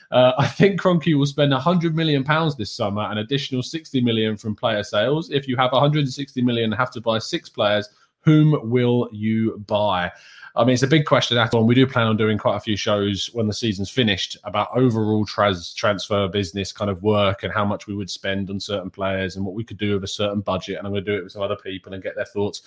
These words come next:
and some personalities on Twitter as well, which should be quite fun to build our own kind of perfect Arsenal summer transfer window. So make sure you stick around the channel, because those videos will certainly be coming. Um, let's scroll down a little bit more. Matt G says,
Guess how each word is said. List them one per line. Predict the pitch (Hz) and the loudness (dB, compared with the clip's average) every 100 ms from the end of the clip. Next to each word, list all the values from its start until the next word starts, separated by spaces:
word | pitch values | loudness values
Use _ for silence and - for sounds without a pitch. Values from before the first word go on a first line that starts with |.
| - - - | -20 -16 -6
and | 104 | -4
some | 107 | -2
personalities | 117 107 110 104 98 98 | 0 0 0 -2 -2 -4
on | 95 | -6
Twitter | - 98 104 98 | -6 -8 -6 -8
as | 90 | -4
well, | 98 98 | -4 -4
which | 92 | -4
should | 90 | -12
be | 98 | -12
quite | - 92 | -6 -6
fun | - 151 139 135 131 - - | 0 4 6 6 2 -8 -16
to | 110 | -4
build | 123 117 110 | 0 2 2
our | 101 | 2
own | 104 107 104 | 2 0 -2
kind | 104 95 | -4 -2
of | 92 | -4
perfect | - 104 95 101 85 | -4 -4 -4 -6 -6
Arsenal | 101 95 - 101 | -4 -4 -6 -8
summer | - 95 90 | -4 -4 -4
transfer | - 104 87 95 | -4 -6 -4 -6
window. | 92 87 80 | -6 -8 -10
So | - 104 | -12 -2
make | 151 139 | 0 2
sure | 135 | 0
you | 120 | 0
stick | 117 120 | -2 0
around | 107 101 | 0 2
the | 95 | 0
channel, | 113 101 92 - _ _ | 0 0 -2 -8 _ _
because | 107 | -4
those | 110 107 | 0 0
videos | 104 104 95 92 | 0 0 -2 -4
will | 95 | -6
certainly | - - 107 104 - 95 92 87 - _ _ - | -8 -4 -2 -2 -4 -6 -6 -8 -14 _ _ -4
be | 95 87 78 - _ _ | -2 -2 -6 -12 _ _
coming. | - 170 156 95 - - - - | 2 6 6 4 -4 -16 -20 0
Um, | 127 135 135 135 135 131 135 135 135 135 _ _ _ _ | 4 6 8 8 8 8 6 6 2 -2 _ _ _ _
let's | 156 - - | 2 2 -2
scroll | - - 160 156 151 | -8 0 6 8 6
down | 147 147 | 4 4
a | |
little | 151 139 | 2 0
bit | 139 | -2
more. | 170 196 | 0 2
Matt | 160 - | 0 0
G | 160 170 | -4 -2
says, | 160 139 | -2 -2